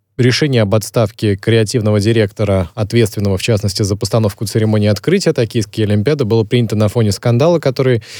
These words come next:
начался после публикации в японском еженедельнике, э, статьи, в которой сообщалось, что в марте прошлого года,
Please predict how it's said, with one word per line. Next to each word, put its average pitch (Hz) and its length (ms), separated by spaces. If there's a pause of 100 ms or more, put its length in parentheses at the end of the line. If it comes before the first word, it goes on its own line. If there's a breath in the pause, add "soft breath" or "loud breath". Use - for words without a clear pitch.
(260 loud breath)
начался 127 460
после 123 340
публикации 123 720
в 104 40
японском 107 540
еженедельнике, 104 1080 (160)
э, 101 840
статьи, 143 640
в 107 560
которой 110 300
сообщалось, 123 480
что - 160
в 101 80
марте 117 360
прошлого 104 460
года, 151 420